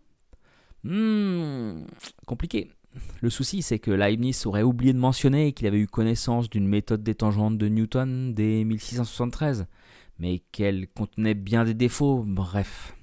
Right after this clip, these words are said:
c'est la guerre. Et ça dérape, hein. Même sur le terrain religieux et métaphysique,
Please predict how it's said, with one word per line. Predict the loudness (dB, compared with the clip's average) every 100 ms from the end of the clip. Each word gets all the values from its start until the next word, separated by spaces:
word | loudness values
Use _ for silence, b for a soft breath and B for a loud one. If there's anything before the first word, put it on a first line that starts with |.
| -20
c'est | -16 -8 -4 -2
la | -4 -6 -4 -4 -2
guerre. | -2 -2 -4 -6 -6 -8 -8 -8 -8 -8 -8 -4
Et | 0
ça | 2 4
dérape, | 4 4 0
hein. | -2 -4 -12 B B B -6
Même | 0 2 2
sur | 0 0
le | 0
terrain | -2 -4 0 0
religieux | 0 2 4 4 2 2 4
et | 2
métaphysique, | 4 2 2 -4 -4 -6 -8 -12 -20